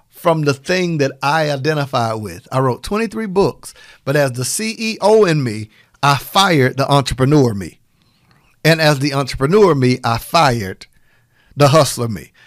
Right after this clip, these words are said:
And the C E O said, "Marcus, unfortunately, we can no longer keep you on as an author. You're gonna have to become a business consultant and a marketer, a digital marketer, in order to expand the company's growth." So I fired myself as an author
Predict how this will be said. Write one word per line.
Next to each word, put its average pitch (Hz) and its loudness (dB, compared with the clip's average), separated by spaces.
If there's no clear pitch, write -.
And 135 -2
the 127 -2
C 151 4
E 180 4
O 214 2
said, 135 2
"Marcus, 143 0
unfortunately, 117 -4
we 127 0
can 113 -2
no 123 4
longer 120 2
keep 123 0
you 117 2
on 107 2
as 101 -4
an 104 -4
author. - -8
You're 131 -2
gonna 147 -2
have 135 -4
to 123 -8
become 120 -6
a 107 -6
business 123 -4
consultant 113 -6
and 123 0
a 117 -4
marketer, 117 -4
a - -6
digital 117 -2
marketer, 117 -2
in 113 -10
order 123 0
to 120 -6
expand 120 -6
the 113 -6
company's 107 -6
growth." - -14
So 135 0
I 113 2
fired 160 0
myself 151 -2
as 120 2
an - -4
author 156 -4